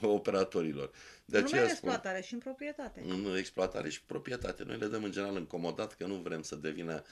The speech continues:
Speaker 1: stăpân pe
Speaker 2: Da.
Speaker 1: aceste rețele. Și am găsit
Speaker 2: E mai
Speaker 1: soluția
Speaker 2: bine.
Speaker 1: de comodat, pentru că dacă într-o
Speaker 2: Adică
Speaker 1: zi
Speaker 2: în folosință.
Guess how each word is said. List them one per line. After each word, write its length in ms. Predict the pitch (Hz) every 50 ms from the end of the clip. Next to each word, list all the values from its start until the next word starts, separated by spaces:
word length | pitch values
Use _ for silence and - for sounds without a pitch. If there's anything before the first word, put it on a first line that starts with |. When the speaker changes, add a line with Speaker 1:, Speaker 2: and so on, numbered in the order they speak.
| - - - -
Speaker 1:
stăpân 580 | - - - - - 90 - - - 87 82 76
pe 260 | - - 78 78 78
Speaker 2:
Da. 100 | 71 73 76 76
Speaker 1:
aceste 260 | - - 82 - - 76
rețele. 400 | 76 76 73 - 71 69 69 71
Și 120 | - -
am 100 | 95 98
găsit 260 | 98 107 - - -
Speaker 2:
E 40 | 202
mai 120 | 208 208
Speaker 1:
soluția 280 | 202 208 214 220 202 185
Speaker 2:
bine. 220 | 269 226 175 160 - - -
Speaker 1:
de 200 | - - 120 117
comodat, 560 | - - 104 95 92 85 85 - 131 151 -
pentru 300 | - - 135 117 110 -
că 140 | - - 127
dacă 380 | 104 131 143 135 117 - - 101
într-o 300 | 90 87 87 - 92 92
Speaker 2:
Adică 180 | 90 82 -
Speaker 1:
zi 60 | 277 277
Speaker 2:
în 60 | 262
folosință. 600 | - 294 302 302 294 294 269 208 170 - 160